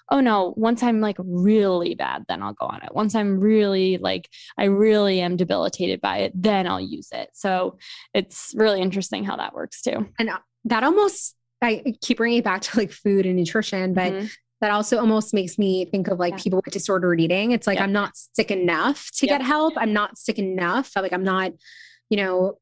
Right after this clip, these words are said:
Speaker 2: the look of an eating disorder." And yet if your, your mind and your body and your life and your quality of life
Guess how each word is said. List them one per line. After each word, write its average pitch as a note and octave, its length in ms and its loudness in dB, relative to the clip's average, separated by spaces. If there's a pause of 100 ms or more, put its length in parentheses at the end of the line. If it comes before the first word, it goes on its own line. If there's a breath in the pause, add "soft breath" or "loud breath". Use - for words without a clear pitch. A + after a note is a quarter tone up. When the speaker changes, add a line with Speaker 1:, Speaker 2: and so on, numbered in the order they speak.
(300)
Speaker 2:
the G3+ 480 2
look F#3+ 460 0
of A#3 140 2
an A#3 80 2
eating A#3 260 4
disorder." B3+ 520 2
And G#3+ 200 4
yet G#3 320 0
if A3+ 260 0
your, G3+ 600 2 (560 loud breath)
your A3 200 0
mind A3+ 580 2
and G#3 140 2
your G3 160 2
body G3+ 500 0
and G3+ 140 2
your F#3+ 180 2
life F#3+ 500 0
and G#3 120 0
your F#3 420 2 (160)
quality C#4+ 540 2
of G3+ 80 0
life F#3 340 0